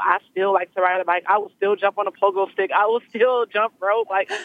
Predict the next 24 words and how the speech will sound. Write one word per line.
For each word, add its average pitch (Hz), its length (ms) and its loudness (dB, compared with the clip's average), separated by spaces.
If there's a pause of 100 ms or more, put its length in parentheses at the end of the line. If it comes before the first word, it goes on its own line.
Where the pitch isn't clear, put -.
(120)
I 208 80 2
will 240 180 0
still 233 180 -2
do 214 140 -6
all 220 220 2
of 214 40 -6
those 208 220 -6
things 202 180 -4
when 214 120 0
I'm 226 240 4
fifty, 190 420 -6 (240)
sixty, 370 400 -4
seventy. 208 400 2 (100)
So 240 300 2 (340)
it's 226 200 -2
just, 226 180 0
like, 196 280 0
I 196 120 2
think 220 300 -8 (160)
being 202 240 0
around 185 400 2
the 180 100 -6
young 180 200 -2
people, 185 520 0